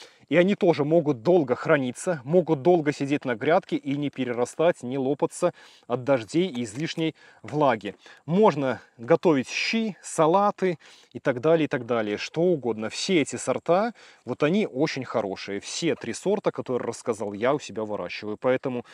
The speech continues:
кому надо, ранняя капустка, не знаете, какие сорта, посадите вот эти. А, здесь растут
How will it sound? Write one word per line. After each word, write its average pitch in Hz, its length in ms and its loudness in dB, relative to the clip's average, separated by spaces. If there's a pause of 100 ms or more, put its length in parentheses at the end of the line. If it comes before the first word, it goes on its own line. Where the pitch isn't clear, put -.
(280)
кому 135 280 0
надо, 165 400 0 (840)
ранняя 113 400 0
капустка, - 520 -4
не 113 120 -6
знаете, 113 340 -4
какие 117 240 -8
сорта, - 360 0
посадите 117 520 -8
вот - 160 -18
эти. - 200 -20 (520)
А, 151 260 2 (140)
здесь 147 520 2
растут 170 600 2